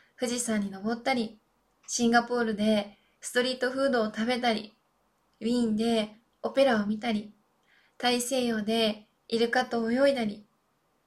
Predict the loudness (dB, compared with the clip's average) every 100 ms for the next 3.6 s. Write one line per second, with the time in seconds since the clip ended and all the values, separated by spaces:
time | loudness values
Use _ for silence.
0 | _ 0 4 6 6 4 2 0 -2 -2
1 | -2 -2 0 4 2 2 -8 _ -2 0
2 | 2 0 0 0 2 2 2 2 2 0
3 | -4 -4 0 0 -2